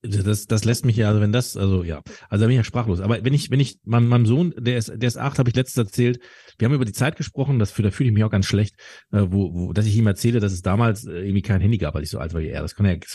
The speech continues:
kann der, rafft er, er rafft er ja gar nicht. Dann sagt er, „Hä, wie, ne?“ Und, äh, dass da, dass man da halt Fernsehen geguckt hat, so, und dann muss man halt gucken, was kommt. Ähm, also all diese ganzen Sachen, äh, so, und, ähm, äh, wenn man jetzt überlegt, ich hab mir gesagt, ja, früher haben wir so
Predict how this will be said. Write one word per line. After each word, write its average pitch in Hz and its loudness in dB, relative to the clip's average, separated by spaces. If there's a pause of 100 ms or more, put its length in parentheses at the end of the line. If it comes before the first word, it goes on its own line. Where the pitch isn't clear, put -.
(160)
kann 104 2
der, 87 2
rafft 95 -2
er, 82 0
er 73 -8
rafft 101 -2
er 87 2
ja 78 -2
gar 80 -4
nicht. 85 -10
Dann 87 2
sagt 90 0
er, - -10
„Hä, 110 -4
wie, 87 -4
ne?“ 95 0
Und, 90 0
äh, 87 0
dass 85 -4
da, 90 -2 (300)
dass - -8
man 98 2
da 92 2
halt 90 -2
Fernsehen 110 2
geguckt - -4
hat, 85 0
so, 87 -2
und 85 2
dann 87 2
muss 101 0
man 98 2
halt 90 0
gucken, 110 0
was 92 0
kommt. 127 0 (440)
Ähm, 92 2
also 98 0
all 110 2
diese 117 2
ganzen 107 0
Sachen, 117 0
äh, 98 -8
so, 101 0
und, 95 0
ähm, 101 2 (460)
äh, 98 0
wenn 110 0
man 131 2
jetzt 117 0
überlegt, 117 0 (160)
ich - -10
hab 131 2
mir 131 4
gesagt, 117 4
ja, 107 2
früher 131 0
haben 131 2
wir 117 2
so 113 -2